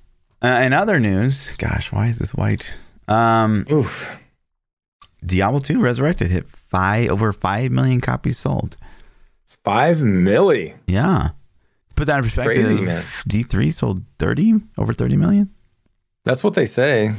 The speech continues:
Speaker 2: but
Speaker 1: Yeah.
Speaker 2: that number's been around for a long time. It's probably
Speaker 1: Right,
Speaker 2: higher
Speaker 1: I
Speaker 2: than
Speaker 1: mean,
Speaker 2: that at this
Speaker 1: even
Speaker 2: point.
Speaker 1: Reaper Souls has sold over thirty million at this point. So,
Speaker 2: That's interesting.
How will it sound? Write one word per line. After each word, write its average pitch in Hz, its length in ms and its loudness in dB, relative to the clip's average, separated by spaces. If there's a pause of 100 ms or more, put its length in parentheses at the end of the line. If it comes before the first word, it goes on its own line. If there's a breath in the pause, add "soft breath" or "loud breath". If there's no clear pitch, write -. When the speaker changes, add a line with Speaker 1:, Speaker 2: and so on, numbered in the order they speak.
Speaker 2:
but 110 80 0
Speaker 1:
Yeah. 113 60 0
Speaker 2:
that 123 140 2
number's 113 280 0
been 107 140 0
around 104 260 2
for 95 120 -2
a 90 60 2
long 98 240 0
time. 98 340 0
It's 87 120 -6
probably 110 320 0
Speaker 1:
Right, 135 100 2
Speaker 2:
higher 113 60 2
Speaker 1:
I - 40 2
Speaker 2:
than 151 80 0
Speaker 1:
mean, 147 120 2
Speaker 2:
that - 20 2 (100)
at 147 40 2
this 147 100 0
Speaker 1:
even 147 140 2
Speaker 2:
point. 104 220 0
Speaker 1:
Reaper 104 320 0
Souls 135 600 -2
has 143 140 -2
sold 82 240 -2
over 82 200 0
thirty - 240 -4
million 80 380 0
at - 100 -4
this - 120 -6
point. - 300 -4 (1400)
So, 76 240 0
Speaker 2:
That's - 240 -4
interesting. 120 440 -6